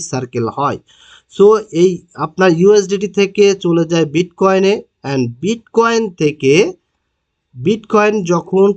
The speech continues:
তার পারফরম্যান্স খারাপ হয়ে যায়, তখন মানুষ কিন্তু বিটকয়েন থেকে আস্তে আস্তে চলে যায় ইথেরিয়ামে, কারণ বিটিসির পরেই কিন্তু ইথেরিয়ামের স্থান। আপনাকে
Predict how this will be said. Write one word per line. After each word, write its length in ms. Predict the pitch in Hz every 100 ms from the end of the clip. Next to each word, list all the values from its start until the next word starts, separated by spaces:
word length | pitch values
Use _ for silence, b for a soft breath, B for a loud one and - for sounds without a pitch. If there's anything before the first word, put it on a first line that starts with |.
| -
তার 140 | 165 -
পারফরম্যান্স 640 | 143 147 - 175 190 190 - -
খারাপ 260 | 160 226 -
হয়ে 180 | 160 131 117
যায়, 220 | 123 170 320 _ _ _ -
তখন 320 | 165 175 247 254 185
মানুষ 280 | 139 151 220 226 -
কিন্তু 320 | 160 151 170 220 - 139 127
বিটকয়েন 500 | 202 - - 208 202 185
থেকে 180 | 185 190 143
আস্তে 240 | 165 - 180 175
আস্তে 200 | 170 165 156
চলে 180 | 147 143
যায় 140 | 135 131
ইথেরিয়ামে, 560 | 127 131 123 107 95 - _ _ _ _ _ _
কারণ 200 | 139 160 180 123
বিটিসির 500 | 170 180 202 175 214 180 -
পরেই 280 | 160 185 202
কিন্তু 180 | 202 185 165
ইথেরিয়ামের 480 | 151 151 151 139 123 113
স্থান। 240 | - - - _ _ _ _ _ _ - 147
আপনাকে 360 | 151 185 185